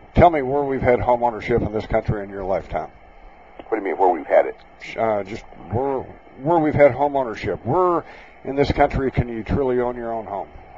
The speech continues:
Speaker 1: I want to give you an example where I'm
Speaker 2: Okay.
Speaker 1: going with this.
Speaker 2: Yeah.
Speaker 1: Uh, I contend we've never had true home ownership in this country in my lifetime, nor yours, John Arnold, because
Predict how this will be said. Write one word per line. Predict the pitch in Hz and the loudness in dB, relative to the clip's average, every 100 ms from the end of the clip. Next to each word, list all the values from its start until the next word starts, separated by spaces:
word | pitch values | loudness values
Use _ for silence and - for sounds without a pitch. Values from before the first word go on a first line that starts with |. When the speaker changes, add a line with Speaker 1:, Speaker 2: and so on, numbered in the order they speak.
| - - - - - - - - - - - - - - - - - - - - - - | -14 -10 -10 -10 -18 -20 -20 -20 -20 -20 -20 -20 -20 -20 -20 -20 -20 -20 -20 -20 -20 2
Speaker 1:
I | 139 | 8
want | 156 | 8
to | 139 | 8
give | 139 | 4
you | 127 | 2
an | 107 | 0
example | 95 110 101 76 - | 0 2 2 -2 -4
where | 110 110 | 0 0
I'm | |
Speaker 2:
Okay. | 98 | 2
Speaker 1:
going | 92 92 | -2 -2
with | 80 | -4
this. | 90 78 - - | -2 -2 -4 -2
Speaker 2:
Yeah. | 101 80 - - - | 0 0 -2 -16 4
Speaker 1:
Uh, | - 147 131 123 113 - - - - - - - - - - - | 10 12 12 12 10 4 0 -6 -12 -14 -20 -20 -20 -20 -14 6
I | - - | 10 10
contend | 151 - 147 131 | 8 4 4 2
we've | 123 110 | -2 2
never | 139 123 110 | 2 4 4
had | 131 117 | 6 4
true | - 139 127 | 2 -2 0
home | 104 127 120 | 0 0 0
ownership | 127 113 107 98 - | -2 -2 0 0 0
in | 95 98 | -2 -2
this | 101 | 0
country | 113 113 110 | 0 0 -2
in | 101 | 0
my | 107 107 | 4 6
lifetime, | 101 104 - 107 104 101 | 8 6 4 0 0 -2
nor | 117 113 | -2 0
yours, | 120 113 95 | 0 -2 -4
John | 113 110 107 | 0 0 2
Arnold, | 107 110 104 | 0 -2 -4
because | 107 104 113 110 104 | -4 4 6 6 2